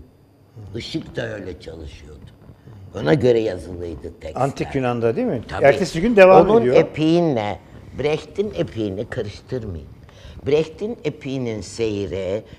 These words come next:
Speaker 1: Cesaret Ana'da, "Aa, vay, bilmem ne karı, gitti yattı çocukları için dahi olsa" değil.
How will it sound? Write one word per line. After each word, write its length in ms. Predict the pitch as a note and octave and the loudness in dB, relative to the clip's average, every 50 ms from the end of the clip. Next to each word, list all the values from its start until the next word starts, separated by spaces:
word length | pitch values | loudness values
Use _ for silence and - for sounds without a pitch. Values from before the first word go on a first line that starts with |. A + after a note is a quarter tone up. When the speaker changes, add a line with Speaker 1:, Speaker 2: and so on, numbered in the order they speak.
| _ - - | _ -10 -4
Speaker 1:
Cesaret 680 | - D#3 - - - C3+ D3 D3 C3+ D#3+ E3 D#3+ - | -2 -2 0 0 0 0 0 0 0 -2 -4 -2 -2
Ana'da, 580 | B2 A2+ G#2 G#2 G#2 - - A2 G#2 G#2+ C3 B2 - - - - - - | -2 -2 -2 -2 -4 -4 -4 -4 -4 -4 -6 -8 -12 -18 -20 -12 -4 0
"Aa, 440 | D3+ F3 F#3+ F#3+ F#3 F3+ E3+ C#3 D#3 | 2 2 2 2 0 0 -2 -4 -4
vay, 560 | F3 F3+ F#3 F3+ F3 E3+ E3 D#3+ D#3+ D#3 D#3 D#3+ - - - | -2 -2 0 0 0 0 0 0 0 -2 -2 -6 -12 -20 -10
bilmem 580 | - D3+ E3+ E3 E3 D#3+ D#3 D3+ D#3 D3+ D3 D3 | -6 -4 -4 -2 -4 -4 -6 -6 -6 -6 -6 -6
ne 140 | D3 C#3+ C#3+ | -6 -6 -6
karı, 480 | - E3 D3+ D3+ D3 D3+ C#3+ C#3 - - - - - - - | -4 -4 -2 0 0 0 0 0 -2 -4 -8 -16 -20 -8 -4
gitti 320 | D#3 E3 D#3+ - - D#3+ | -4 -4 -4 -4 -4 -2
yattı 500 | D#3 C#3+ C#3+ B2+ - - - - D#3+ C3+ | 0 0 0 -2 -4 -6 -8 -8 -8 -6
çocukları 600 | - - C#3+ B2+ - - - - C3+ C#3+ C#3 C3 | -4 -6 -6 -6 -8 -12 -12 -6 -4 -2 -2 -2
için 400 | C#3+ B2+ - - - C#3 C3+ B2+ | -4 -6 -8 -10 -10 -10 -8 -4
dahi 280 | C3 B2+ G#2+ G2 B2+ C#3 | -4 -4 -4 -2 -2 -2
olsa" 460 | B2+ A2+ A#2+ - - A2+ A2 A2 F2 | 0 0 -2 -4 -6 -6 -6 -6 -6
değil. 640 | G#2+ C3+ C3+ B2 A2+ G#2+ G#2+ A#2 C3+ D3 D3+ D3+ D#3+ | -6 -4 -4 -4 -4 -4 -2 -2 0 0 0 0 -2